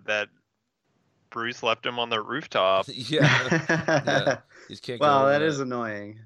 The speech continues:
Speaker 3: It's
Speaker 2: Yeah.
Speaker 3: fairly annoying.
Speaker 2: And then we've established that Shazam is just obnoxious in this. So I thought
Speaker 3: Mm-hmm.
Speaker 2: that Donna Troy was the only character of the infected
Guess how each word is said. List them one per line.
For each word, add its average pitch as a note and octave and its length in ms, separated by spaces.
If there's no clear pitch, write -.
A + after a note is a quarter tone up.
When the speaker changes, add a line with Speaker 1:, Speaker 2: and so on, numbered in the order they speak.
Speaker 3:
It's A2 280
Speaker 2:
Yeah. F#2 60
Speaker 3:
fairly A#2+ 300
annoying. G2+ 380
Speaker 2:
And C3 140
then B2+ 240
we've C#3 140
established A#2 680
that A2 220
Shazam G#2 520
is F#2+ 120
just F#2+ 160
obnoxious - 680
in F#2+ 100
this. - 380
So - 160
I C#3 100
thought E3+ 140
Speaker 3:
Mm-hmm. D3+ 120
Speaker 2:
that G#2 160
Donna B2+ 260
Troy B2 240
was A2+ 180
the G#2 140
only A2+ 320
character G#2+ 580
of A#2 280
the A2+ 140
infected G2+ 720